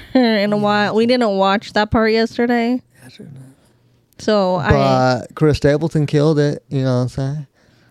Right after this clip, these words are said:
Speaker 1: Yeah, you're just saying that 'cause he's a country man.
Speaker 2: He's a good dude.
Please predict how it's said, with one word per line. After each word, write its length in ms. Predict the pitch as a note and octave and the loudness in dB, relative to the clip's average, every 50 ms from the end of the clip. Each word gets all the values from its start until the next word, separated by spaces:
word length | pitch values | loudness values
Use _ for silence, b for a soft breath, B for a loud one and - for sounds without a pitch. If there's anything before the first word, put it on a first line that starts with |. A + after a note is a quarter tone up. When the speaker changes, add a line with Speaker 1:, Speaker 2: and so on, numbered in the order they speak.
| b b b b b b _ | b b b b b b _
Speaker 1:
Yeah, 220 | - - A3 G#3 | -10 -8 -6 -6
you're 280 | G3 - G#3 A3+ A3+ A#3 | -6 -4 -4 -4 -4 -4
just 160 | A#3+ A#3+ - | -6 -8 -6
saying 220 | - A#3 A3 A3 G#3+ | -4 -4 -2 -2 -2
that 260 | G#3 G#3 G3+ - - | -2 -4 -6 -8 -8
'cause 200 | - - G#3 G#3 | -6 -6 -6 -4
he's 200 | G#3 G3+ G3 G3+ | -4 -4 -4 -4
a 60 | G3 | -6
country 540 | - - - G#3 G3+ G3+ G3+ - - G#3 G3 | -10 -8 -4 -4 -2 -2 -4 -6 -6 -8 -6
man. 340 | G3 G3 F#3+ F#3+ F3 F#3 D#3+ | -6 -6 -6 -6 -6 -4 -2
Speaker 2:
He's 260 | F3+ G3+ A3 G#3+ G3 | -2 -2 -2 -2 -4
a 60 | D#3+ | -4
good 320 | C3+ C#3+ D3 D3+ D3+ C#3+ | -2 0 0 0 0 0
dude. 440 | B2+ C#3 C#3+ C#3+ D3+ C#3+ B2 A2+ G#2 | 0 -2 -2 -2 -2 -4 -6 -8 -12